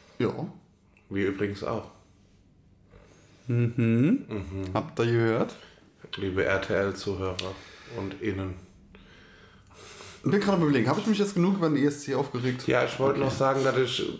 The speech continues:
Speaker 2: damals, äh, doch, das darf ich sagen. Ähm, hast du die, die, den Dings gesehen von Russland, die Einsendung? Nennt man das Einsendung, den Auftritt,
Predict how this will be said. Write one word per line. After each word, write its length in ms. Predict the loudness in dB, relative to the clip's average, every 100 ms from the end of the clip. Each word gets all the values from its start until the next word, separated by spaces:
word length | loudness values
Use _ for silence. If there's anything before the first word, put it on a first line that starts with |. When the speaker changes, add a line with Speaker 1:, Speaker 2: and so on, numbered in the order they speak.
| -4
Speaker 2:
damals, 800 | 0 0 2 2 2 0 -8 -10
äh, 440 | -2 2 4 2 0 -6 -18 -20 -20 -20 -20 -20 -20 -20 -20 -20 _ -6
doch, 160 | -6 -4
das 120 | -8
darf 200 | -6 -6
ich 40 |
sagen. 220 | -6 -6 -8 -14 -16 -10 0
Ähm, 480 | 2 2 2 0 -2 -10 -12 -8 -2
hast 200 | -2 0
du 60 | 2
die, 300 | 2 2 2
die, 100 | 2
den 460 | 2 2 2 0
Dings 260 | 0 -2 -2
gesehen 320 | 0 0 -2
von 140 | -2
Russland, 460 | -4 -4 -2 -2 0
die 100 | 0
Einsendung? 920 | 0 0 2 0 -2 -2 -2 0 0
Nennt 160 | 0 0
man 120 | 0
das 140 | -2 0
Einsendung, 520 | 0 0 0 0 0
den 120 | 0
Auftritt, 540 | 0 -2 -2 -2 -2